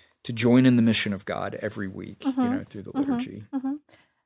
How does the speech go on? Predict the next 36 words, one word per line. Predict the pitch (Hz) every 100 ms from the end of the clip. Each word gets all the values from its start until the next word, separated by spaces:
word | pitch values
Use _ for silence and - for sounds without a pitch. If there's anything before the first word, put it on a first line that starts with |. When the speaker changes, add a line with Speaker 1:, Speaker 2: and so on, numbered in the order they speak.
| _ _ _ -
Speaker 2:
I | 262 277
read | 226 202
this, | 202 208 -
but | 226 -
not | 240 226
everybody's | 226 226 214 208
read | 208 202
your | 208
book. | 220 392
So | - 240
what | 247
are | 254
some | 247 240
ways | 214 208 208
that | 208
you | 208
found | 208 196
that | 190
people | - 214 208
are | 196 208 208
connecting | - 208 180 185 - 202 190 202 - _ _ _
liturgy | 220 208 185 180 185
with | 208 214 190 _ -
their | 208
mission? | - - - 214 233 - _ _ _ - -
Or | 247
maybe | 240 233
you | 220 220
wanna | 220
talk | 208 202 -
about, | 196 180 - -
um, | 185 180
how | - 214
you're | 214 220
connecting | 240 202 196 - 208 - 214 - _ _ -
liturgy | 208 196 185 185 180 196